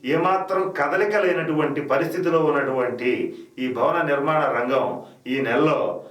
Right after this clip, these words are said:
డెవలప్ అవటం వలన దానికి సంబంధించినటువంటి వృశ్చిక రాశి వాళ్ళందరూ కూడా దాని ద్వారా మంచి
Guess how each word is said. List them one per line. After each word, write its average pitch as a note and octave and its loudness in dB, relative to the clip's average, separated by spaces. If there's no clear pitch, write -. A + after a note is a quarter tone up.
డెవలప్ C#3 2
అవటం C#3 2
వలన A#2+ -2
దానికి G3+ 0
సంబంధించినటువంటి D#3+ 0
వృశ్చిక - -4
రాశి E3 0
వాళ్ళందరూ C3+ 2
కూడా A2+ 0
దాని G#2 -8
ద్వారా C3 0
మంచి D#3+ -2